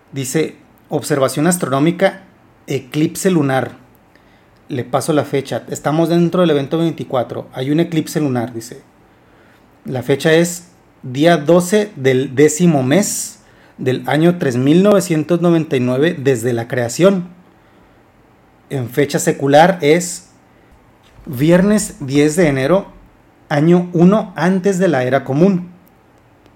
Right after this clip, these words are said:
Y dice, "El testimonio de Josefo". Dos puntos.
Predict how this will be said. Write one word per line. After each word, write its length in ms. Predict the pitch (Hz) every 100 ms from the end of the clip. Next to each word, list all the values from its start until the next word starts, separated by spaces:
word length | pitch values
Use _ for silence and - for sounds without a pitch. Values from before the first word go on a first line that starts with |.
| _ _ _ _ _ _ _ _ _ _ _
Y 100 | 135
dice, 420 | 135 120 131 120 - - _ _
"El 160 | - 127
testimonio 580 | 139 - 123 127 156 175
de 80 |
Josefo". 500 | - 120 139 127 107 90 _ _ _ _ _ _ _ _
Dos 220 | 160 139
puntos. 580 | - 123 123 123 - -